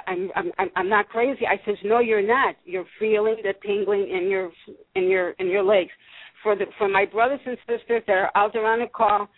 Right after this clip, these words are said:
especially Chris, I remember Chris came to my tears two weeks ago when he was called talking about his pain. "Chris, hang in there. You are going to be healed." Now, when I was at the nursing home today,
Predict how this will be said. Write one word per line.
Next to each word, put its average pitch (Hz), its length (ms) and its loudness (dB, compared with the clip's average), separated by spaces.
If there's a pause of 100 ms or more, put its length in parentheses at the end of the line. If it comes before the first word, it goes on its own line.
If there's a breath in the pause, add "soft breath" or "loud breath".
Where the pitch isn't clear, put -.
(160 soft breath)
especially 220 680 -2
Chris, 247 360 2 (640 loud breath)
I 190 80 -2
remember 214 520 0
Chris 240 260 -4 (340)
came 226 140 0 (100)
to 220 120 -2
my 214 140 0 (160)
tears 233 240 0 (180)
two 233 240 0
weeks 233 280 -4
ago 208 200 2
when 196 200 0
he 202 100 0
was 196 140 -2 (100)
called 214 180 0
talking 196 300 -4
about 196 280 0
his 196 140 -2 (120)
pain. 202 260 -2 (400 loud breath)
"Chris, 254 300 2 (160)
hang 220 320 -6
in 254 240 -6
there. 247 100 0
You 208 220 -4
are 170 100 -2
going 220 400 -2
to 214 80 -2
be 190 320 -6
healed." 220 380 0 (420 loud breath)
Now, 196 140 0
when 196 160 -4
I 214 100 2
was 254 240 0
at 277 100 -4
the 262 100 -8
nursing 254 380 -6
home 196 220 -4
today, 165 380 -6